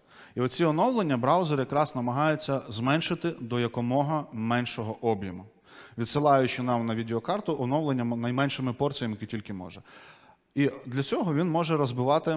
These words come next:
е, зображення на шари. Найпростіший спосіб розбити на шари — це дати якийсь там position absolute і взяти йому той самий z-індекс зробити.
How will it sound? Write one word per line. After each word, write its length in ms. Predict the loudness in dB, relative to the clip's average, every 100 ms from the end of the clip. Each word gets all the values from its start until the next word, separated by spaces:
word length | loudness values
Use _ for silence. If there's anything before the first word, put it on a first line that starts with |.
| -4 -14 -20 _ _ _ -8 -2
е, 140 | 0
зображення 600 | 0 2 2 4 2 0
на 280 | 2 2 2
шари. 360 | 0 -2 0 -2 -8 -20 _ _ _ -20 -20 -20 _ _ _ _
Найпростіший 580 | 0 2 0 2 2 0
спосіб 400 | 2 0 2 -4 -6 -18
розбити 480 | -4 -2 2 0 2
на 140 | 0 0
шари — 300 | 0 0 0
це 300 | 2 2 2
дати 300 | 2 2 2
якийсь 260 | -2 -4 -6
там 140 | -6
position 400 | -6 -4 -2 -4
absolute 460 | -6 -6 -2 -2 -4 -10 -20 _ _ _ _ _ _ _ _
і 180 | -6 -6 -8 -20 _ _ _
взяти 400 | -4 -2 -2 -4
йому 360 | -2 -2 -4 -8
той 120 | -12
самий 340 | -8 -6 -4 -4
z-індекс 640 | -4 -4 -4 -8 -10 -18 -16
зробити. 440 | -14 -12 -12 -14